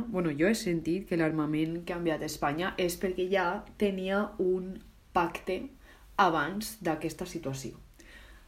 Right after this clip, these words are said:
Ara, que això siga de veres o no, no ho sabem.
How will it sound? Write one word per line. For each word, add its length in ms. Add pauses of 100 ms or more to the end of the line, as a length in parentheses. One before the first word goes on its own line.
(140)
Ara, 260 (300)
que 140
això 220
siga 300
de 120
veres 300
o 80
no, 240 (600)
no 280
ho 60
sabem. 400